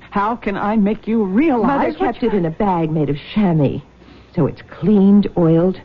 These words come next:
Speaker 2: and loaded.
Speaker 1: Edna, I have to get to the committee meeting.
Speaker 2: So what do you think this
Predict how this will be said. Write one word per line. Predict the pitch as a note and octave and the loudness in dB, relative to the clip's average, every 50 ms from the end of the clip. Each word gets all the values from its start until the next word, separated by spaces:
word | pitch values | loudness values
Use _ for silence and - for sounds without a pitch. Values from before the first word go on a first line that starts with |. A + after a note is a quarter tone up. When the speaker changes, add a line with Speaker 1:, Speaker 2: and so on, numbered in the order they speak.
| - - - - - - - - - - - - - - - - - - - - - - - - - - - - - | -20 -20 -20 -20 -20 -20 -20 -20 -20 -20 -20 -20 -20 -20 -20 -20 -20 -20 -20 -20 -20 -20 -18 -18 -18 -20 -20 -8 -2
Speaker 2:
and | E3 E3+ D#3+ | 0 2 2
loaded. | C#3 A#2+ G#2 - - - - - - - - - | 4 2 2 0 -4 -6 -10 -12 -20 -20 -12 -6
Speaker 1:
Edna, | - F#3+ F3 F3 G3+ G#3 - - | -4 -2 0 0 0 0 -2 -2
I | - E3 | -2 0
have | E3 D3 - G3+ C4 E4+ E4 - | 0 0 0 -2 -4 -4 -4 -4
to | - D#4 | -4 -2
get | - D4+ D4+ D4 | -2 -2 -4 -2
to | - A#3+ | -4 -4
the | A3 G#3+ | -4 -4
committee | - - G#3 G#3 G3 G3 G3+ G3 | -2 -2 0 0 0 0 0 0
meeting. | F#3 E3 D3 D3+ D3 F3 F#3+ F3 - - - - - - - - - | 0 -2 0 0 0 -2 -2 -4 -6 -8 -20 -20 -20 -20 -20 -12 -6
Speaker 2:
So | - G#4+ | -4 -4
what | G4 A#4 C5 C5 - | -2 -2 -4 -6 -6
do | C5+ A#4+ | -6 -2
you | F#4 F#4 D#4+ | 0 0 0
think | - - C4+ G#3+ A3+ - - | 0 -2 -2 -2 -2 -4 -4
this | A#3+ G#3+ | -4 -4